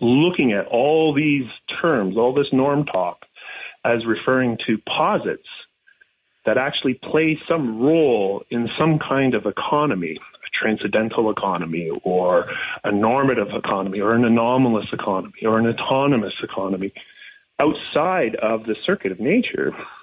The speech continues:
no one's gotten anywhere. <laughs> No one's answered anything. I mean, the,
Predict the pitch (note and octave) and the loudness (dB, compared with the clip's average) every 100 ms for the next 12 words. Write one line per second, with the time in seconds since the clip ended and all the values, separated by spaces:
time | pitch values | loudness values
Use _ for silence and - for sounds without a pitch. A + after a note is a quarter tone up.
0 | - - - F3+ D#3 D3 C#3 C3+ C4 D#4+ | -20 0 2 4 2 2 2 2 2 0
1 | E2+ - - - - F#3 - F#3 G3+ F3 | -2 -8 -8 -8 -2 -2 2 2 2 0
2 | D3 C3 C#3 B2 G#3+ D4+ - C2+ - - | 0 0 0 0 2 2 0 -10 -14 -20
3 | - - - - _ - C#3 C#3 A#2+ A#2 | -20 -18 -20 -20 _ -2 0 0 0 2